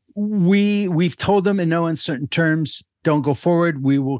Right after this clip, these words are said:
kill it. Where do you want it to die? You know what I mean? So,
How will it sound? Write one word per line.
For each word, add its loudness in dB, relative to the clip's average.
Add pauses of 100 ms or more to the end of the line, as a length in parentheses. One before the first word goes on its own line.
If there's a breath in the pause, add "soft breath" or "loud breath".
kill 0
it. -2
Where 0
do -2
you 0
want -2
it -10
to -14
die? 0
You 0
know 2
what 0
I 0
mean? 2
So, -2